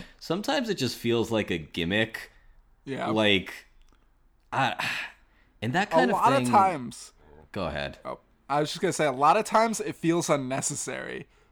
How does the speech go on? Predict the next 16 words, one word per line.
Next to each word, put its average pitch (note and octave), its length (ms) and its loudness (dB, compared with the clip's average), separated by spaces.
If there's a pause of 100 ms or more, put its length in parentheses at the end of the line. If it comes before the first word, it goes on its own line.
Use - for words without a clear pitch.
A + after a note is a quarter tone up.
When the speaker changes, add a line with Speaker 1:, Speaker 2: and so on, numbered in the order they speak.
Speaker 2:
So, E3 200 2
like, E3 200 2
you're E3+ 120 4
just E3 240 -4
doing F3 260 2
it - 220 -8 (200)
for - 160 -4
no D3 200 2
reason, C#3+ 440 -2
honestly. B2 460 -10
Like, B2 260 -8
if F3 140 -2
they G#3 160 4
didn't F#3+ 300 2
do E3+ 240 4
it, G#3+ 180 0